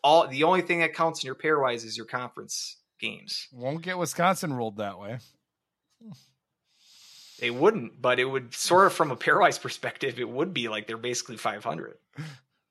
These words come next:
Speaker 1: I'm just, I'm, I'm surprised they're as high as they are.
Speaker 2: Yeah.
Speaker 1: But, yeah.
Speaker 2: Maybe I'll loo-, maybe I'll look into more of the comparisons and see what's, what's going on there. Um,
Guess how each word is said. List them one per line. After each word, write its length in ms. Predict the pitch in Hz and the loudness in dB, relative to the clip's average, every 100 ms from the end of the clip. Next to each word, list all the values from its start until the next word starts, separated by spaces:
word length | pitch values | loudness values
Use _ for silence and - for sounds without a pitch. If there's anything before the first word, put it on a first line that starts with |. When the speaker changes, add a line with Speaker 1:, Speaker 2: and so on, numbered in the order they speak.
| _ _ _ _ _ _ | _ _ _ _ _ _
Speaker 1:
I'm 220 | - 156 | -2 -2
just, 180 | 160 156 | 0 -2
I'm, 180 | 113 160 143 - | -2 -4 -6 -6
I'm 340 | 123 143 139 92 | -2 -2 -4 -12
surprised 540 | - 120 131 123 113 | -12 -2 0 0 -2
they're 160 | 110 110 | -8 -10
as 80 | 104 | -8
high 160 | 113 | -8
as 120 | 110 | -10
they 120 | 104 104 | -12 -14
are. 280 | 107 104 _ _ _ _ - | -14 -14 _ _ _ _ -14
Speaker 2:
Yeah. 200 | 104 92 80 _ - | -10 -10 -12 _ -14
Speaker 1:
But, 240 | 107 101 _ _ _ _ _ _ _ _ _ _ _ _ _ _ _ - _ _ | -14 -14 _ _ _ _ _ _ _ _ _ _ _ _ _ _ _ -20 _ _
yeah. 220 | - - - _ _ _ | -20 -20 -20 _ _ _
Speaker 2:
Maybe 260 | 156 160 156 | -8 -4 2
I'll 200 | 135 123 | 2 2
loo-, 160 | 123 120 123 | -4 -6 -10
maybe 300 | 156 170 151 | -6 -2 0
I'll 160 | 131 | 0
look 220 | 117 117 120 | 0 -6 -6
into 180 | 104 | -8
more 220 | 98 98 98 | -8 -8 -8
of 80 | |
the 80 | 98 | -10
comparisons 800 | - 92 92 92 92 - 98 95 | -16 -18 -16 -14 -14 -14 -16 -16
and 100 | 98 | -14
see 200 | 92 - | -14 -14
what's, 340 | 101 104 - - | -14 -14 -14 -16
what's 160 | - - | -18 -20
going 260 | - 110 107 | -12 -12 -10
on 200 | 107 113 | -12 -12
there. 180 | 117 107 _ _ _ _ _ _ _ _ _ _ _ _ _ | -14 -16 _ _ _ _ _ _ _ _ _ _ _ _ _
Um, 460 | 110 95 92 87 | -20 -18 -18 -20